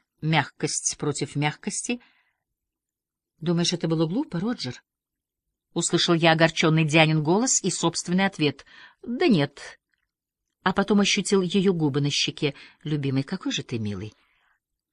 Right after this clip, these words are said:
А продать мы сможем и позднее. Это создает нам имидж и делает эксклюзивными. Ты же сам говоришь, как это важно. Я выдавил улыбку. Конечно, любимая.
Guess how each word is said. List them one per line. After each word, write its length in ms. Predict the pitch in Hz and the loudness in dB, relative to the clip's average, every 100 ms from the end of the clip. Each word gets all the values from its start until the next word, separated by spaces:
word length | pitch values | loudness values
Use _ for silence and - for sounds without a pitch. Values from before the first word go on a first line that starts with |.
| _ _ _ | _ _ _
А 100 | 180 | -2
продать 480 | 180 180 165 180 226 | 2 2 4 0 0
мы 100 | 285 | -2
сможем 360 | - 311 302 | -2 -4 -4
и 60 | 320 | -4
позднее. 520 | 320 311 170 117 104 _ _ _ _ _ _ _ _ _ _ _ | -6 -4 -2 -4 -6 _ _ _ _ _ _ _ _ _ _ _
Это 220 | 170 165 | -2 0
создает 640 | 165 180 143 175 175 185 - | 0 0 2 4 4 2 4
нам 280 | 180 175 - _ _ _ | 4 4 0 _ _ _
имидж 540 | 165 170 170 180 - | 0 2 2 0 0
и 60 | 170 | 0
делает 420 | 135 151 156 170 | 2 2 2 0
эксклюзивными. 880 | 180 - 185 190 175 254 254 147 117 _ _ _ _ _ _ _ _ _ _ - | -4 -4 -2 0 0 2 2 0 -4 _ _ _ _ _ _ _ _ _ _ -4
Ты 100 | 156 | -2
же 100 | 147 | 0
сам 260 | 156 156 | 0 0
говоришь, 340 | 180 247 220 - | 0 -2 -2 -4
как 160 | 139 | -6
это 160 | 123 127 | -6 -4
важно. 400 | 117 110 107 120 _ _ _ _ _ _ _ _ _ _ _ _ _ _ | -4 -4 -6 -10 _ _ _ _ _ _ _ _ _ _ _ _ _ _
Я 300 | 165 175 170 | 2 4 4
выдавил 720 | 156 156 160 170 160 165 - | 2 0 2 4 4 4 2
улыбку. 540 | - 156 139 127 - 143 | -2 -2 -2 -4 -6 -6
Конечно, 480 | - 156 131 - 123 | -4 -2 -2 -4 -4
любимая. 480 | 117 113 113 123 | -4 -4 -4 -4